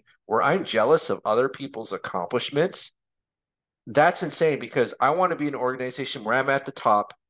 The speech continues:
and everyone else is smarter and working harder than me so that I can make the moolah, right? But the reason why so many businesses are so terrible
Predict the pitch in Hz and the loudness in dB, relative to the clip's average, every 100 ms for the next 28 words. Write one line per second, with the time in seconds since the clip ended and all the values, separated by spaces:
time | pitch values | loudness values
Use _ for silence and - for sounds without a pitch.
0 | _ _ 110 120 139 170 156 143 139 123 | _ _ -6 -2 0 2 4 4 0 -4
1 | - - 120 123 139 135 - 104 104 120 | -12 -4 0 2 2 0 -4 -10 -2 -2
2 | 120 107 117 110 104 101 143 131 107 104 | -2 -6 -4 -4 -4 -6 -4 -4 -6 -8
3 | _ _ _ _ - - 110 117 127 147 | _ _ _ _ -8 2 4 4 4 0
4 | 143 - 151 202 247 82 69 _ _ _ | -2 -2 -2 0 0 -4 -8 _ _ _
5 | _ _ - 117 220 269 - _ _ _ | _ _ -4 2 2 0 -10 _ _ _
6 | _ _ - 156 165 - 156 214 220 214 | _ _ 2 8 8 6 -2 -2 -2 0
7 | 160 151 175 170 156 110 156 165 165 - | 0 0 -2 -4 -4 -2 -4 -4 -10 -8
8 | 120 113 - 151 135 165 214 226 120 113 | -6 -4 -2 -2 -2 2 6 6 4 0
9 | 123 | 0